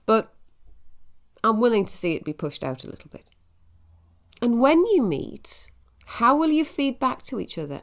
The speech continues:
and discuss how you're working together? And then the final part of the conversation, what does you, what do you as a team member expect of your line manager?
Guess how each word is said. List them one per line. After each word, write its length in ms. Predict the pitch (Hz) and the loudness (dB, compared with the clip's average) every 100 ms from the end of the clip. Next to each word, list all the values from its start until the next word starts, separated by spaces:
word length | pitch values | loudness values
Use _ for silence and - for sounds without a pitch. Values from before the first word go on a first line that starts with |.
| - | -12
and 220 | 202 214 | -8 -6
discuss 400 | 226 220 - 196 | -6 -8 -8 -8
how 120 | 196 | -6
you're 200 | 165 175 | -6 -4
working 380 | 160 151 156 - | -6 -6 -8 -14
together? 360 | - - 131 123 _ _ _ _ - _ - - - - _ _ _ _ - | -18 -16 -14 -16 _ _ _ _ -20 _ -20 -20 -20 -20 _ _ _ _ -6
And 160 | 277 277 | -2 2
then 120 | 294 | 2
the 80 | 294 | 2
final 420 | - 294 359 - | 6 6 6 0
part 320 | - 262 214 | 2 2 2
of 80 | - | -4
the 60 | - | -12
conversation, 800 | 160 143 - 147 139 - 170 175 _ _ _ _ _ _ _ _ _ _ | -12 -12 -12 -12 -12 -14 -16 -16 _ _ _ _ _ _ _ _ _ _
what 340 | 240 285 392 - | -4 0 0 0
does 260 | 349 285 | -2 -2
you, 200 | 247 254 | -2 -2
what 200 | - 277 | -2 -4
do 100 | 226 | 0
you 280 | 277 262 311 | 0 2 2
as 120 | 330 | 0
a 60 | 285 | -2
team 460 | - - 277 294 294 | -8 -4 0 0 0
member 480 | 202 156 143 143 - _ - | 0 -4 -6 -8 -10 _ -12
expect 560 | 254 - - 254 269 | -10 -10 -4 -4 -4
of 120 | 262 220 | -6 -4
your 180 | 233 | -2
line 360 | 220 196 185 185 | -2 -2 -2 -2
manager? 440 | 160 143 143 143 | -6 -8 -12 -14